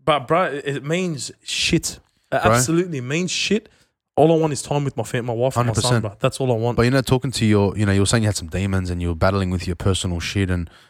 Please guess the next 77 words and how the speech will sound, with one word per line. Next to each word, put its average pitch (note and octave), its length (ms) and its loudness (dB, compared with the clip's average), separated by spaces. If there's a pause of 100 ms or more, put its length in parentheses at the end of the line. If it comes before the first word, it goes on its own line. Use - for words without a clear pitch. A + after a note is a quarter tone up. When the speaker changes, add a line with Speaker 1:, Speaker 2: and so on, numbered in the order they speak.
(120)
Speaker 2:
bro, G#2+ 80 6
you G#2 220 4
were A2 40 4
at G#2 100 0
the G2+ 80 -2
gym G2+ 240 0
with F#2+ 140 0
Johnny G2 240 0
talking G2+ 300 -2
about F2+ 420 0
Speaker 1:
Mm. C3 220 -4 (180)
Speaker 2:
getting, G#2+ 320 2
you, G2 200 -4 (100)
you F#2+ 140 -4
know, F2 80 -2 (100)
clearing A2 280 2
your F2+ 120 0
head F#2+ 240 0
and F2 120 -2
your F2+ 100 0
job. F#2+ 300 0
Speaker 1:
Bro, C3 140 4
mental D#3+ 280 4
health's B2+ 120 0
big D3 140 2
for - 120 -2
me, A#2+ 100 -2
man. G#2 200 -6 (220)
Speaker 2:
You A#2+ 100 2
know, C3+ 220 4 (120)
I'm A2 280 0
massive A2 300 2
on G2+ 100 2
it, E2+ 80 -6
bro. F2 100 -2
Speaker 1:
I'm B2 80 4
Speaker 2:
I've D3+ 80 4
Speaker 1:
big D#3 80 4
on F3 60 4
Speaker 2:
suffered F3+ 120 4
Speaker 1:
it. - 40 2
Speaker 2:
from D3+ 160 4
it A2+ 80 0
a A#2 40 0
long C3+ 160 2
Speaker 1:
Me D3 60 0
Speaker 2:
time. A3+ 160 6
Speaker 1:
too, B3+ 220 4
bro. G3+ 120 4
Speaker 2:
I C#3 60 6
Speaker 1:
I've D#3+ 60 4
got G#3+ 60 6
no A3 100 6
Speaker 2:
suffer, F3 160 0
Speaker 1:
shame G3+ 100 2
in F3 60 -2
saying F3+ 220 2
it D3+ 80 2
either. G3 180 4
Speaker 2:
I D#3 80 6
suffer D3+ 340 2
from B2+ 220 0
anxiety A2 420 2
now. A2 640 2
Speaker 1:
I C#3 60 0
still D#3+ 200 0
do D3 100 0
too, F3 160 -2
yeah. D#3+ 120 2
Speaker 2:
And - 80 2
I've, A#2+ 200 2 (280)
c-, C3 160 2
I've A#2 120 2
actually A#2+ 260 2
developed G#2+ 480 2
lactose G#2 380 2
intolerance G2 640 0